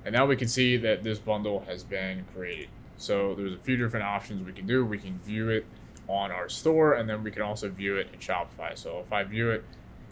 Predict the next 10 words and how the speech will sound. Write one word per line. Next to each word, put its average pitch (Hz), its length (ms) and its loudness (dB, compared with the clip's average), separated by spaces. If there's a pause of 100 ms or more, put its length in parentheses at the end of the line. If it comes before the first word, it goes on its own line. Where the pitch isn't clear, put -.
(120)
in 95 160 -8
Shopify, 120 600 4
we'll 104 160 0
see 104 320 -2
that 98 220 2
a 95 200 -4
bundle 98 400 -4 (100)
product 92 440 -2 (440)
has 92 380 -4
been 90 460 -6